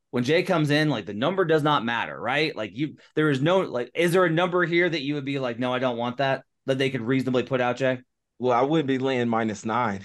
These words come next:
Speaker 2: <laughs> in the
Speaker 1: Right.
Speaker 2: first half.
Speaker 1: First
Speaker 2: I know
Speaker 1: half,
Speaker 2: that it's
Speaker 1: right?
Speaker 2: a, it's an extra point, but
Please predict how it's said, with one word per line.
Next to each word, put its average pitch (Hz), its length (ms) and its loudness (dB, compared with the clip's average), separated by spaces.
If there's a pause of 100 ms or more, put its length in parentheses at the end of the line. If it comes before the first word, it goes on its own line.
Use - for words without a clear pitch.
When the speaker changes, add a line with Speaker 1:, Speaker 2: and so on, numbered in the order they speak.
(120)
Speaker 2:
<laughs> - 120 -12
in 226 120 4
the - 180 -2
Speaker 1:
Right. 117 180 2
Speaker 2:
first 135 280 0
half. 127 260 2
Speaker 1:
First 139 200 0
Speaker 2:
I 147 180 2
know 240 120 6
Speaker 1:
half, 233 100 6
Speaker 2:
that - 20 4
it's 208 180 4
Speaker 1:
right? 196 160 4
Speaker 2:
a, 151 40 2
it's 160 140 -2
an 165 120 2
extra 180 280 0
point, 185 420 -2
but 131 260 2